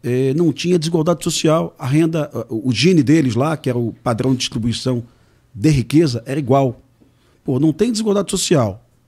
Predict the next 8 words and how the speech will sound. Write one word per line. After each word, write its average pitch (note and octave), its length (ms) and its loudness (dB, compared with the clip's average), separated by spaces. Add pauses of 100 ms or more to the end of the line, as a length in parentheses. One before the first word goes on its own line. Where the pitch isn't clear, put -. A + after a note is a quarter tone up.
(360)
não D3+ 140 2
tem G#3+ 180 -2
desemprego E3 680 0 (960)
e D3+ 60 -2
tem C#3+ 180 2
violência, C#3 580 -2
que - 160 -12
p-, A#2 80 -12